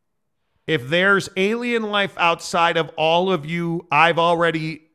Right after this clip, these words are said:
universe build and accomplice,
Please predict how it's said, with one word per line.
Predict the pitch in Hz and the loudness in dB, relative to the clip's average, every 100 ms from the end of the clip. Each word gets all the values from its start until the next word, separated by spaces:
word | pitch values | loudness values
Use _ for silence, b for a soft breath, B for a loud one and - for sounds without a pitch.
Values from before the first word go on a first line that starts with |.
| _ _ _ | _ _ _
universe | 139 139 175 175 180 175 139 | -8 -4 -2 -2 -2 -2 -4
build | 117 160 165 160 | 0 2 2 -2
and | 151 143 | -6 -6
accomplice, | 123 - 135 147 170 175 175 - | -6 -10 -10 -8 -4 -2 -4 -10